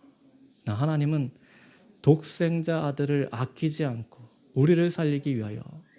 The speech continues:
또한 하나님과의 그 관계를 회복하기 위하여 기꺼이 화목제물로 삼으셨다라는 그 사랑, 또한 그 은혜, 또한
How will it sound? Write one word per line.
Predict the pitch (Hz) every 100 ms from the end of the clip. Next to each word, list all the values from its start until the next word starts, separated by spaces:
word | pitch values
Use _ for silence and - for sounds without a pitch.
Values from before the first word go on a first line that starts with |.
| -
또한 | 151 156
하나님과의 | 170 165 156 151
그 | 165
관계를 | 165 160 180 180 185 185 143 -
회복하기 | 196 175 175 160 156
위하여 | 120 117 110 123 - - _ - _ _ _ - _ -
기꺼이 | 120 - 104 104 139 _ - - -
화목제물로 | - 180 180 175 - 156 135 127 131
삼으셨다라는 | - - 185 175 156 - 143 131 151 131 95 - - - - _ _ _ _
그 | - 147
사랑, | 151 131 110 95 _ _ _ _ _ _ _ _
또한 | - 110
그 | - 143 - 131
은혜, | 120 101 101 _ _ _ _ _ _
또한 | - 110 107 135